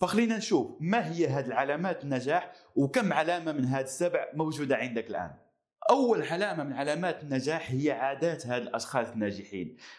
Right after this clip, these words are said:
أغلب الأشخاص للأسف عندهم فشل، تجد عندهم عادات سيئة. مثل ماذا هاد العادات السيئة يا ياسين؟ هاد العادات السيئة مثل ممكن على أنه الأشخاص يمضون كثير من الوقت وهم يشاهدون فقط تلفاز ولا نتفليكس ولا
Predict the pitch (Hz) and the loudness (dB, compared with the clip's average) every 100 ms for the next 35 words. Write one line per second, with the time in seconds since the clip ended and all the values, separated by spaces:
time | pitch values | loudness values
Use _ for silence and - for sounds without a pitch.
0 | - - 175 196 156 - 160 - 156 113 | -2 0 4 2 2 -2 -4 0 -2 -2
1 | - 120 160 160 135 143 120 113 131 131 | 0 4 4 4 2 2 0 -2 -4 0
2 | 127 131 143 170 156 147 143 120 135 127 | -2 0 -2 0 0 -2 -2 -2 -2 0
3 | 139 139 98 117 120 151 - - 135 107 | 0 2 0 0 0 0 -2 -2 0 0
4 | - 82 - - - 151 208 220 202 196 | -2 -8 -8 -18 -4 2 4 4 4 2
5 | 156 156 139 139 147 147 - 147 131 127 | 0 0 -2 -2 -2 -4 -2 0 2 2
6 | 117 110 - 180 202 - - - 247 220 | 2 0 0 0 0 -6 -8 0 2 4
7 | 226 220 - 214 - 160 160 147 135 139 | 2 -2 -2 0 2 2 0 0 0 0
8 | 139 120 107 - 117 113 120 117 - 151 | 0 2 2 0 0 0 0 -4 0 0
9 | 110 - - - 143 139 135 147 135 - | 0 -8 -16 -2 0 2 2 2 -2 -4
10 | 143 - 185 151 143 143 151 - - - | -2 2 4 4 2 2 2 0 -6 -20
11 | - 135 156 156 151 131 131 131 135 - | 0 2 2 0 0 0 -2 -2 -4 -4
12 | 120 117 110 139 135 131 123 117 110 123 | -4 -4 0 0 0 0 0 2 0 -2
13 | - 143 143 135 123 127 123 | 0 0 0 -2 -2 0 0